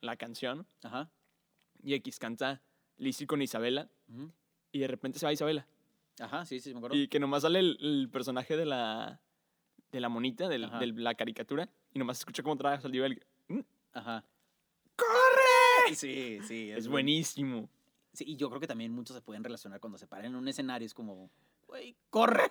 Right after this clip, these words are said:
Speaker 1: Ajá.
Speaker 2: O sea, "¿qué estás haciendo aquí?".
Speaker 1: Ajá.
Speaker 2: Entonces, pues sí, malamente en este tema de personajes, te lo voy a dar para Lizzie también.
Speaker 1: Venga.
Speaker 2: No me gusta, pero es que Raven era, bueno, X, no importa. Personajes,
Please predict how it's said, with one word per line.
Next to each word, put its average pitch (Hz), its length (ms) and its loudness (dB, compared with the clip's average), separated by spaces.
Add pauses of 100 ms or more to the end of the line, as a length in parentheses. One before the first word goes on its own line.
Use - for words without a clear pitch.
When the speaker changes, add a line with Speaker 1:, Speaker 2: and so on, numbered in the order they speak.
(120)
Speaker 1:
Ajá. 151 380 0
Speaker 2:
O - 40 -4
sea, 135 80 -6
"¿qué 143 60 0
estás 147 200 -2
haciendo 156 320 0
aquí?". 135 360 -4
Speaker 1:
Ajá. 117 420 -12
Speaker 2:
Entonces, 180 540 -6 (420)
pues 131 160 -10
sí, 101 300 -10
malamente 120 800 -8
en 104 100 -12
este - 140 -20
tema 110 260 -10
de 107 100 -10
personajes, 101 760 -16 (640)
te 90 100 -18
lo 87 80 -20
voy 90 140 -14
a 98 40 -12
dar 95 140 -14
para 87 320 -20 (240)
Lizzie 90 300 -20
también. 82 300 -20 (280)
Speaker 1:
Venga. 117 380 -10 (720)
Speaker 2:
No 110 80 -10
me 135 100 -4
gusta, 143 320 -6
pero 92 340 -14 (1160)
es 139 120 -10
que 240 100 -2
Raven 220 280 2
era, 220 400 0 (240)
bueno, 131 300 -4
X, - 320 -8
no 139 60 -4
importa. - 380 -6 (600)
Personajes, 147 760 -6